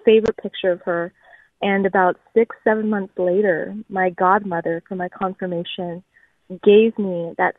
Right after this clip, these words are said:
same card as a gift. And I just remember crying, thinking, "Oh my gosh, Lord, how did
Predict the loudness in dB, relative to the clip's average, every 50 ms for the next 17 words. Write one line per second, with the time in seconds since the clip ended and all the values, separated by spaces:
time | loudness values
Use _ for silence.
0 | _ _ -6 -4 -4 -4 -4 -6 -8 -8 -6 -4 -2 -2 -2 -4 -6 -8 -10 -12
1 | _ _ _ -6 -4 -4 -4 -6 -12 _ _ _ _ -20 _ _ _ _ _ _
2 | _ _ _ _ _ -6 -2 0 0 2 2 2 0 2 2 2 2 2 2 2
3 | 2 2 2 0 -4 0 2 2 4 2 2 -2 -4 -6 -8 -10 -8 -6 -6 -6
4 | -6 -6 -6 -4 -2 -2 0 2 2 2 2 2 0 2 4 6 6 6 6 4
5 | 2 -2 -10 -8 -4 -2 0 0 0 0 0 0 -2 -2 -2 -2 -4 -6